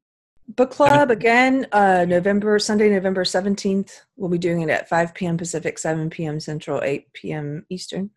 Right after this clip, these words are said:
Speaker 1: I believe. And, uh, pe-, some people have been asking again, "How do you join?" You have to send us an email at speak at unsafespace dot com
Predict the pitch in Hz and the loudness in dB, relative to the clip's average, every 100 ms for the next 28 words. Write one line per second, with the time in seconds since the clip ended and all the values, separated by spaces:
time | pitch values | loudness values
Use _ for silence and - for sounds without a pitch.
0 | - 196 208 220 _ _ _ _ - - | -18 -10 -10 -10 _ _ _ _ -20 -20
1 | - - 180 180 180 180 175 180 - 175 | -20 -6 0 2 4 2 2 0 0 4
2 | 170 165 160 208 202 208 196 202 190 185 | 4 6 2 0 -2 0 0 0 -2 -2
3 | 170 165 175 170 160 165 160 160 160 160 | 0 0 -2 -4 -4 -4 -2 -2 -2 -2
4 | 165 165 165 160 170 170 - 170 180 196 | 0 0 -2 -4 -6 -8 -4 -4 -4 -4
5 | 165 170 170 165 - - - 180 - 175 | -4 -2 -2 -4 -8 -12 -8 -8 -6 -6
6 | - 165 170 170 170 180 170 - - - | -4 -4 -4 -6 -6 -6 -6 -6 -6 -4
7 | 175 208 | -6 -6